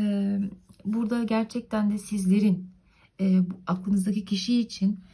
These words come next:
mücadele verdiğinizi zamanında fakat hala aslında mücadelenizin ondan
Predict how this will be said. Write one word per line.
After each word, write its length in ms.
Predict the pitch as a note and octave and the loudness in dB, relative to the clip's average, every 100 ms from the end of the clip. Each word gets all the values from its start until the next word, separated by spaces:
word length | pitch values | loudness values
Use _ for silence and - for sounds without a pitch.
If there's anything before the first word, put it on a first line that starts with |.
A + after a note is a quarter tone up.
| _ | _
mücadele 800 | G#3+ G3+ A3 G#3 G#3 G#3+ A#3+ A3+ | 2 4 4 2 2 2 0 -2
verdiğinizi 580 | F#3+ F#3 F#3 F#3+ F#3 F#3+ | 2 2 4 4 4 2
zamanında 720 | G3 G#3+ G#3+ G#3+ A3 G#3+ A3+ A#3+ - - - | -2 0 2 2 0 0 -2 -6 -18 -20 -10
fakat 380 | - A#3+ A#3+ A#3 - _ - | -6 -2 -2 -4 -10 _ -10
hala 520 | A#3 A#3+ A#3+ A#3 A#3+ B3 | 0 2 2 0 -2 -4
aslında 400 | G3 - A3+ A3 | -6 -4 0 2
mücadelenizin 920 | G#3+ A3 G#3+ G#3+ G3+ G3+ G#3 B3 - | 2 0 0 2 2 2 2 0 -2
ondan 460 | G3+ G#3 G#3+ B3 | 0 4 6 4